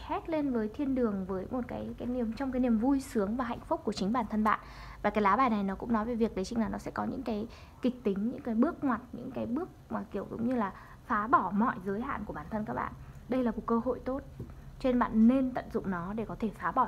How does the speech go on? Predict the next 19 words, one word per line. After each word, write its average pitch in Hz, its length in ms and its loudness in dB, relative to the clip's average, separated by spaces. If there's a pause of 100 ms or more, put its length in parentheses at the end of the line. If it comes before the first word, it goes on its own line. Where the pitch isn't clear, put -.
cái 175 120 -8
giới 196 140 -2
hạn 226 180 0 (120)
của 185 80 -4
chính 196 220 -4
bản 233 140 0
thân 214 100 -2
của 170 100 -6
mình. 170 200 -4 (300)
Vì 277 100 2
nếu 294 120 4
như 349 160 0
mà 370 100 2
bạn - 180 0
không 359 160 -6
tận - 180 -4
dụng, - 160 -6
nó 294 60 -2
sẽ - 160 -8